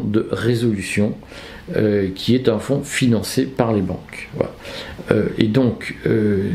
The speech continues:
de ce point de vue, euh, il ne faut pas se méfier particulièrement de la loi Moscovici, il faut se méfier pour ce qu'elle n'a pas fait par ailleurs. Mais sur ce point, euh, il est assez normal et moral, entre guillemets, puisque certains adorent la morale,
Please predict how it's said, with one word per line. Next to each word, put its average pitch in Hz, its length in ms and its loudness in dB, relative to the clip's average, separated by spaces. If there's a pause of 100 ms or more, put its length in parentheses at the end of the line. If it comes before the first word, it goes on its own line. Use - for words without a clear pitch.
(580)
de 110 100 4
ce 110 160 2
point 120 260 4
de 113 80 4
vue, 156 380 4 (500)
euh, 107 380 4
il 107 160 2
ne 92 60 -2
faut - 180 2
pas 117 200 2
se - 140 -2
méfier 120 540 4
particulièrement 127 960 2
de 113 100 2
la 104 60 4
loi 120 220 4
Moscovici, 117 540 -2
il 123 60 0
faut - 140 -6
se - 160 -4
méfier 110 260 2
pour - 160 -4
ce - 80 -8
qu'elle 117 140 4
n'a 107 100 0
pas 113 160 0
fait 127 200 0
par 120 200 -2
ailleurs. 117 300 0
Mais 107 100 -4
sur - 220 -4
ce 135 100 0
point, 175 400 2 (500)
euh, 113 140 4
il 120 140 4
est 123 160 2
assez 127 240 2
normal 123 640 2
et 117 80 4
moral, 117 680 2
entre 110 240 -2
guillemets, 101 360 2
puisque 139 260 -6
certains 104 420 0
adorent 101 300 2
la 95 80 2
morale, 123 460 0